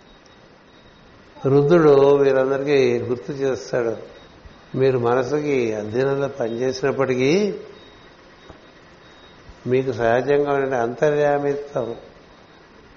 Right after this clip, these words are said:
దాని దర్శనం. భగవంతుని వెతుక్కోకలే, భగవంతుని చూస్తూ ఉంటాడు.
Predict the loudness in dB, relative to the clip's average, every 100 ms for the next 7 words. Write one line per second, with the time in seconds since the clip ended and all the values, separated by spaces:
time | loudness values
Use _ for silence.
0 | -4 -2 -2 -2 -4 -6 -6 -6 -8 -14
1 | -20 -20 -20 -20 -20 -14 -12 -6 -4 -4
2 | -2 -2 -4 -6 -4 -2 -2 -2 -4 -2
3 | -2 -4 -8 -8 -8 -8 -10 -12 -10 -10
4 | -10 -8 -6 -6 -10 -14 -20